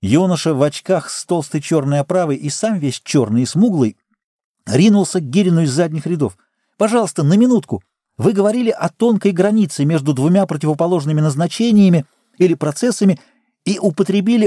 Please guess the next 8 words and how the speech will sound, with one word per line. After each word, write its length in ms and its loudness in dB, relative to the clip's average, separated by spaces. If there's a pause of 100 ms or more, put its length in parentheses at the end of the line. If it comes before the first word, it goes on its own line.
образное 600 0
сравнение 580 0
со 180 -2
стрелкой, 760 -2
трепещущей 840 0
между 340 2
противоположными 760 -2
знаками. 420 -6